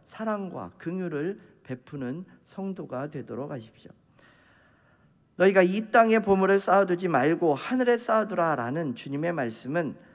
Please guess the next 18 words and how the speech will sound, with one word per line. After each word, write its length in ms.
탐욕을 500
제어하고 600
하나님의 480
말씀에 520
따라 460
이웃사랑을 760
실천하라라는 1000
그러한 340
말씀입니다. 640
일상에서 800
이웃사랑을 720
실천함으로 920
거룩한 640
삶을 600
우리들이 400
하나님께 760
드릴 280
수 420